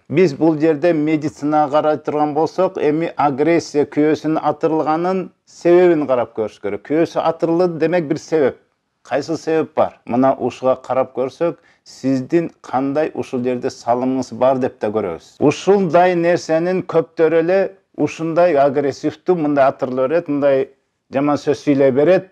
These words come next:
деп туруп, жинге таккаганда туура эмес деп айтабыз. Баары эле жинден шайтан. А өзүбүз кандай жашап атабыз? Социалдык абалыбыз, мамилебиз.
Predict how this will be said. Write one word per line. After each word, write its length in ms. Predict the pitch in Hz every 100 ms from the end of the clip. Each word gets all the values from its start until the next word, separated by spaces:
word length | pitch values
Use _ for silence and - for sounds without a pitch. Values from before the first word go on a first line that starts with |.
| _ -
деп 320 | 123 165 -
туруп, 240 | 196 151
жинге 260 | 165 180 180
таккаганда 600 | 170 165 165 175 175 175
туура 260 | 165 165
эмес 160 | 175 165
деп 220 | - 120
айтабыз. 500 | - 78 - - _ _
Баары 400 | 113 131 127 120
эле 160 | 143 123
жинден 320 | 151 147 131
шайтан. 480 | - 123 - 87 - _
А 160 | 123 135 143
өзүбүз 400 | 156 170 190 -
кандай 400 | 175 180 180 170
жашап 320 | 165 139 113
атабыз? 380 | 80 - _ _ _
Социалдык 640 | - 143 - 160 160 160 -
абалыбыз, 720 | 143 151 165 175 147 - _ _ -
мамилебиз. 760 | 117 151 160 180 175 127 -